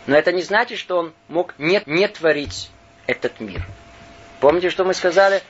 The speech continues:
что есть реальность обязательная, только реальность самого Творца. Но реальность нашего мира, она не обязательна. Это не то, что Творец должен был, обязан был сотворить этот мир. Вовсе нет. Но только, как мы и сказали, из понимания реальности Творца,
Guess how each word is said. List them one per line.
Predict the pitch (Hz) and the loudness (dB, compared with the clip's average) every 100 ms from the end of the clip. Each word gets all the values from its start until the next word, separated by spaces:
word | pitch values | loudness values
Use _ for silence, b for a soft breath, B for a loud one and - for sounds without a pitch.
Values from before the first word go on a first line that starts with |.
| - | -16
что | - - 185 | -12 0 4
есть | 190 196 - | 4 2 0
реальность | 175 175 185 190 190 - - | 0 4 4 2 -4 -10 -6
обязательная, | 185 175 180 160 180 185 190 190 196 226 - _ _ | -4 -4 -4 2 2 2 -4 -6 -4 -6 -10 _ _
только | 165 165 | -4 -2
реальность | 165 170 175 170 | 2 2 2 -2
самого | 170 170 175 | -6 -4 -6
Творца. | 180 202 202 202 123 _ _ _ _ _ _ - | 0 0 2 0 0 _ _ _ _ _ _ -20
Но | - 123 | -12 -2
реальность | 127 147 208 208 | 2 2 0 -6
нашего | 208 226 240 254 | -6 -6 -6 -8
мира, | 277 294 277 | -6 -4 -2
она | 262 277 | -2 -2
не | 277 | 0
обязательна. | 147 135 262 262 - 220 - - | 0 0 -2 -2 -4 -18 -20 -16
Это | - 190 | -6 -2
не | |
то, | 202 | 0
что | 202 214 | 0 -4
Творец | - - 185 175 | -8 -2 0 2
должен | 170 170 | 0 -2
был, | 156 - | -6 0
обязан | 147 131 156 147 139 | 0 2 2 0 -6
был | 139 | -12
сотворить | - 139 139 139 135 | -12 -10 -8 -8 -8
этот | 120 131 | -14 -12
мир. | 127 123 | -8 -2
Вовсе | 147 - 196 | -2 0 0
нет. | 226 151 - B B B | 2 2 -2 B B B
Но | - 120 | -16 -10
только, | - 143 135 156 151 | -6 -4 2 2 2
как | 151 - | 0 -4
мы | 151 | -4
и | 151 | -2
сказали, | - 165 226 226 151 | -2 2 4 2 0
из | 131 143 135 - | -10 -12 -14 -12
понимания | - 143 151 160 208 214 180 | -8 -6 -2 2 2 2 -4
реальности | 156 156 143 143 | -6 -6 -8 -16
Творца, | 139 139 139 151 139 | -10 -10 -4 0 0